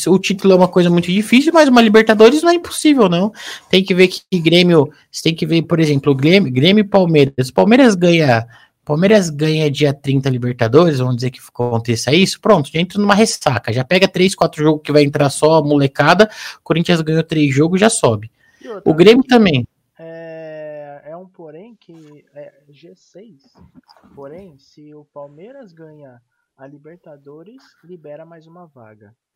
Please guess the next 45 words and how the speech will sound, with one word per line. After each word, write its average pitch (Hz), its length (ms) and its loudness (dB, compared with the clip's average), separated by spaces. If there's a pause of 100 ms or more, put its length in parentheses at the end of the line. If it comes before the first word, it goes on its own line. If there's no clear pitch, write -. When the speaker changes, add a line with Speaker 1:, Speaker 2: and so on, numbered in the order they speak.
(580)
Speaker 2:
Se - 240 -20
o, 190 120 -20 (240)
se - 160 -20
o 196 60 -20
Grêmio, 208 400 -20
que 165 220 -20
tá 156 200 -20
já 151 240 -20
em 147 220 -20
quarto 190 480 -20
lugar, 135 420 -20
eu 139 140 -20
acho, 151 380 -20
quinto 147 320 -20
lugar, 139 360 -20 (480)
é, 139 180 -20
ganha, 147 240 -20 (260)
ganha 143 220 -20
a 135 60 -20
Copa 139 280 -20
do 127 100 -20
Brasil, 131 340 -20
libera 156 400 -20
outra 208 240 -20
vaga. 143 320 -20
Então 160 180 -20
vai 170 140 -20
virar 180 260 -20
G 202 180 -20
oito. 151 460 -20 (100)
Então, 165 500 -20 (180)
Speaker 1:
Uhum. 135 320 -2
Speaker 2:
naturalmente, 160 380 -12
eu 170 140 -20
acho 170 180 -20
que - 120 -20
o - 40 -20
Corinthians 180 460 -20
vai 147 200 -20
pra 214 140 -20
Libertadores, 170 600 -20
só - 140 -20
que - 100 -20
vai 165 120 -20
pra 220 180 -20